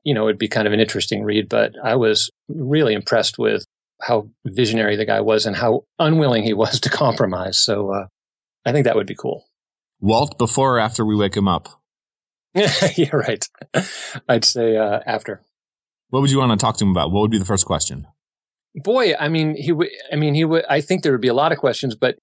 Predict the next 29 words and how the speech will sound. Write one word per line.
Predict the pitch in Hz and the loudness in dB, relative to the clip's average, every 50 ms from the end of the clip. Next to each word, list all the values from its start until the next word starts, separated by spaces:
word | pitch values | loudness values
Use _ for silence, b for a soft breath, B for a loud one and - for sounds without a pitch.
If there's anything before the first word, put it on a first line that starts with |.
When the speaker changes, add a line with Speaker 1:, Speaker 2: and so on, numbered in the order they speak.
| _ _ _ _ _ | _ _ _ _ _
Speaker 1:
the | - 147 131 127 139 | -10 -6 -2 0 2
en-, | 139 143 147 | 2 2 0
on | 156 143 | 0 0
the | 135 131 | 0 2
engineering | 135 151 143 110 127 165 190 185 170 139 | 2 2 2 2 0 0 2 2 2 2
side, | - - 127 117 113 113 117 113 110 - - _ _ _ _ _ _ | 2 2 2 2 4 4 2 2 0 -4 -10 _ _ _ _ _ _
he | - 180 175 | -2 -2 0
just | 175 196 156 - - | 2 0 0 0 0
kind | - 160 143 | 0 2 2
of | 131 117 | 0 0
deconstructed, | 110 143 160 156 - 147 135 - - - 147 151 143 - - 143 139 135 127 113 - - - - - | 0 -2 -2 0 0 0 0 0 0 0 0 -2 -2 -2 -2 0 2 2 0 -2 -6 -14 -20 -10 -6
you | 151 | -2
know, | 139 131 123 | 0 0 0
if | 120 - | 0 0
I | 147 135 | 0 0
wanted | 147 151 156 170 185 196 160 | 2 2 2 2 2 2 2
this | 151 147 - | 0 0 0
to | - 127 | -2 -2
happen, | 117 147 151 147 - - 113 113 117 123 131 - - _ _ _ _ _ _ _ _ _ _ _ _ - - | 0 0 0 0 0 -2 -2 -2 -2 -4 -6 -8 -12 _ _ _ _ _ _ _ _ _ _ _ _ -12 -10
how | - - 147 139 131 135 135 135 135 - - - - - - - | -4 -2 0 2 2 4 4 2 2 0 -4 -10 -20 -20 -12 -6
I, | - 131 135 143 - _ _ - | -4 -2 -2 -2 -4 _ _ -6
how | - - 165 156 | -2 0 2 2
would | 143 202 170 147 147 135 | 2 2 2 0 0 0
you | 143 127 | -2 -2
do | 120 202 208 196 175 | 0 0 2 2 2
it? | 147 135 - | 2 0 0
And, | 147 143 143 139 - - | 0 -2 -2 -2 -2 -4
and | 143 143 143 143 - | -4 -4 -4 -4 -4
I, | 147 147 | -4 -4